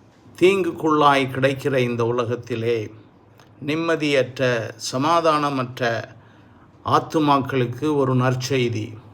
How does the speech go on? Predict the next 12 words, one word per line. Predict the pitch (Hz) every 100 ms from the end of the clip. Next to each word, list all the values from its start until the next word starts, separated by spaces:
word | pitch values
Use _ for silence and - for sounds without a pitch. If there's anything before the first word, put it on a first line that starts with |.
| - - -
அதுதான் | 135 135 143 131 139 131 110 - -
சுவிசேஷம். | 151 165 165 - 143 139 - 131 107 98 - - - - - - - - - - - - -
அழியாமை, | - 165 180 170 160 143 127 127 - - - - - - - -
மரண | 127 160 170
பயத்தினால் | 147 147 143 127 143 139 143 151 160 - - -
வாழ்ந்து | 127 151 156 143
கொண்டிருக்கும் | 139 135 135 127 123 127
மக்களுக்கு | 120 127 127 143 135 135 117
அழியாமை | 107 135 156 160 160 156
என்னும் | 143 131 127 113 113 -
ஒரு | 120 123
நற்செய்தி. | 120 135 135 - 143 127 123 113